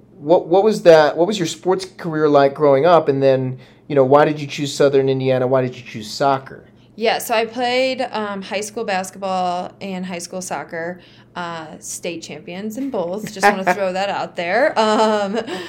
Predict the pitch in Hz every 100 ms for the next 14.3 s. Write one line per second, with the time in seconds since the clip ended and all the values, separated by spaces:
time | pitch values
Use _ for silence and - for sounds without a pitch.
0 | 285 - 214 214 226 226 220 214 190 185
1 | 180 185 214 196 185 185 170 175 - 180
2 | 170 - 170 160 165 165 113 113 104 107
3 | - 185 - 202 180 170 107 180 170 -
4 | - - - - - - - 196 170 127
5 | - - 202 185 190 185 131 113 117 196
6 | - _ - - _ 220 233 - - 226
7 | 220 214 208 208 202 196 202 202 196 190
8 | 220 202 196 196 - 214 196 190 185 302
9 | 320 294 285 285 - - 190 190 190 185
10 | 190 190 214 220 359 480 466 226 226 226
11 | 220 214 202 190 185 180 - 175 - 359
12 | 220 202 190 190 208 196 - 220 226 247
13 | 185 - - - 208 202 202 185 175 180
14 | - 185 175